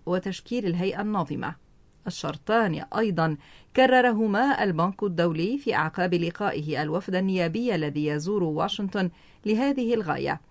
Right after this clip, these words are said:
والمسؤولون لدينا منذ سنوات أيضا صم بكم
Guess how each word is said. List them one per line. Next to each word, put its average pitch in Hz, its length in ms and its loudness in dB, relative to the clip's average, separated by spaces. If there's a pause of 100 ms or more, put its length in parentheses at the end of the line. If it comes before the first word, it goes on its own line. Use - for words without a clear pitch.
(320)
والمسؤولون 175 920 0
لدينا 156 680 0
منذ 196 320 0
سنوات 247 640 0
أيضا 160 460 0 (320)
صم 220 600 0 (240)
بكم 175 580 -2